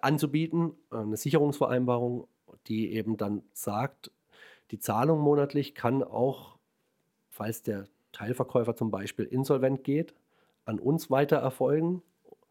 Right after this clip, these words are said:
Solange der monatliche Betrag fließt, bleibt dein Niesbrauch bestehen.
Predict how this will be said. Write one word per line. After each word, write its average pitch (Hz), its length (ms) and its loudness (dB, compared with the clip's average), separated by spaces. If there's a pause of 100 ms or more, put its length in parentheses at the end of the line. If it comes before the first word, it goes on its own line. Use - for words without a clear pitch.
(320)
Solange 117 380 0
der 117 140 -2
monatliche 113 400 0
Betrag 101 440 -6
fließt, - 580 -6 (1000)
bleibt 110 280 -4
dein 113 120 2
Niesbrauch 104 420 -4
bestehen. 95 480 -14